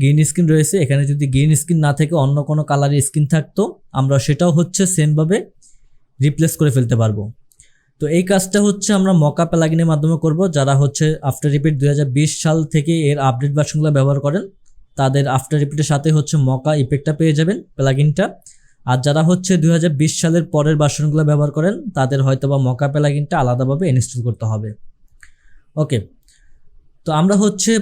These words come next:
প্রথমে মক আপ ইফেক্টটা হচ্ছে এখানে অ্যাপ্লাই করব। সেটা হচ্ছে আমরা ইফেক্ট এবং পিসি টিভিতে পেয়ে যাব। এখানে সার্চ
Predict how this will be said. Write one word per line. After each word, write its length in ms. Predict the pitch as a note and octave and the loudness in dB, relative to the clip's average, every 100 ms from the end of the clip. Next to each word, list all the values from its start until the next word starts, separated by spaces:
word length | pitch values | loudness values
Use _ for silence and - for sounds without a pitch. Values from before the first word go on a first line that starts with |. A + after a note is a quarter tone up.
| F#3 | 0
প্রথমে 260 | F3+ F#3 F3+ | 2 4 4
মক 160 | D#3+ F3 F3+ | 2 0 -2
আপ 80 | F3 - - - D#3 | -2 -18 -20 -4 -4
ইফেক্টটা 320 | D#3+ D#3+ F3+ E3+ | 0 -2 2 0
হচ্ছে 200 | D#3 F3 | 0 -2
এখানে 180 | D3 D#3+ D3+ | 0 0 0
অ্যাপ্লাই 260 | D3 D#3 D3+ | 0 -2 0
করব। 180 | D#3+ F#3 C4 - _ - | 0 0 -4 -10 _ -8
সেটা 200 | - C#3+ D3 | -4 0 2
হচ্ছে 200 | D3+ - D3 | 0 0 -2
আমরা 140 | D3 D3+ C#3 | 0 -2 -2
ইফেক্ট 260 | C3+ D#3+ D#3 | 0 -2 0
এবং 100 | C#3+ C#3 | -2 -2
পিসি 180 | C3+ C#3 | -4 -2
টিভিতে 240 | C#3 C#3 D3+ D3 | -2 -2 -4 -2
পেয়ে 160 | D#3 D3 | 0 0
যাব। 120 | D#3+ A3+ C3 | -2 -2 -2
এখানে 280 | C#3 C#3 C3+ C#3 - _ _ _ _ - | -2 -2 -4 -8 -14 _ _ _ _ -4
সার্চ 200 | C#3 C#3 | 0 0